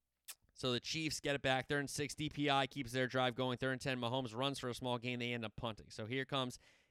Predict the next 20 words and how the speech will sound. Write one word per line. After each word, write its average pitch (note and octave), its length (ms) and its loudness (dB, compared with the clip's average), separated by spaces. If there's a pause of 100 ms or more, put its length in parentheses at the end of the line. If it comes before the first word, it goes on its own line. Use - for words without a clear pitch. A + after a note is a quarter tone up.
Allen D#3 260 4
and D#3 80 2
the D3 60 0
Bills. A#2+ 320 0
Third D#3 220 0
and D3 100 -4
three, C#3 340 -2
Allen C#3 280 -2
to B2+ 80 -2
Knox C3+ 320 2
for B2+ 100 -2
a A#2 60 -2
first A#2+ 300 -4
down. A2 200 0
Allen C3+ 240 0
runs C#3 320 0
for B2+ 140 -2
a A2+ 60 -2
first A#2 300 -6
down. A2 220 -4